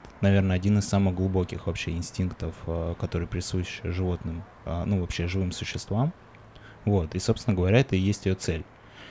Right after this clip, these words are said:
И во всех, как бы, историях, хотя она, конечно, и симпатизирует главному герою, ну, то есть она его в какой-то момент спасает, хотя, ну, возможно, это ей было не очень нужно и не очень выгодно.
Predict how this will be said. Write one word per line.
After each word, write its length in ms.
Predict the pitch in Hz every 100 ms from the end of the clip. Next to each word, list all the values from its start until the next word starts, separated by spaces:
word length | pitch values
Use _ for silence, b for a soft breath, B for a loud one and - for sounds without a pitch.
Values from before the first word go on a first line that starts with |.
| B B
И 300 | 95 98 95
во 140 | 92 98
всех, 320 | - 104 -
как 180 | 92 87
бы, 260 | 90 85 -
историях, 520 | - 127 170 131 92 - -
хотя 320 | 104 104 101
она, 140 | 101
конечно, 400 | 104 101 98 -
и 40 | 92
симпатизирует 720 | - 95 101 95 123 170 107
главному 420 | 104 104 90 90 90
герою, 420 | 95 95 87 80 -
ну, 100 | 110 104
то 100 | 92
есть 180 | -
она 140 | 92 95
его 80 | 90
в 60 |
какой-то 300 | - 98 95
момент 200 | 92 90
спасает, 520 | - 90 - 160 120
хотя, 400 | - 90 95 92 - B B B B B B
ну, 220 | 113 110 98
возможно, 460 | 98 101 101 92
это 180 | 92 -
ей 200 | 95 95
было 260 | 90 95 90
не 140 | 92 98
очень 300 | 92 - 90
нужно 400 | 92 101 95 95
и 40 |
не 120 | 92
очень 260 | 92 - 98
выгодно. 500 | 139 180 113 87 95